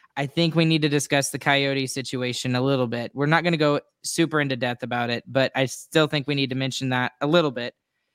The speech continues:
because it is relevant news right now. And we're gonna dive into the Stars and Golden Knights series and talk about all the storylines with that,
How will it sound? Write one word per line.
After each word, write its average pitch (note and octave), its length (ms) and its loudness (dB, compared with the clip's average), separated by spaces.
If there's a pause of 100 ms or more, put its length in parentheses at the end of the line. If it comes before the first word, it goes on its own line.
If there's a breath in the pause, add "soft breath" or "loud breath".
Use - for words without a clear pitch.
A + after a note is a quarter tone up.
(180)
because F3+ 280 0
it F3+ 80 2
is E3+ 140 4
relevant D#3 440 0
news C#3 260 -4
right B2+ 140 -4
now. B2 260 -4 (280)
And D3+ 120 4
we're D#3 80 6
gonna D#3 160 4
dive D#3+ 300 2
into D3+ 760 -4
the C3 320 -2
Stars D3+ 680 2 (320)
and C3+ 560 -2 (200)
Golden D3 320 2
Knights D3 260 2
series B2 520 -2
and B2 140 -6
talk C#3+ 200 2
about C3+ 180 2
all D3 160 4
the D3 60 -2
storylines E3 520 2
with D#3 120 -2
that, D3+ 300 2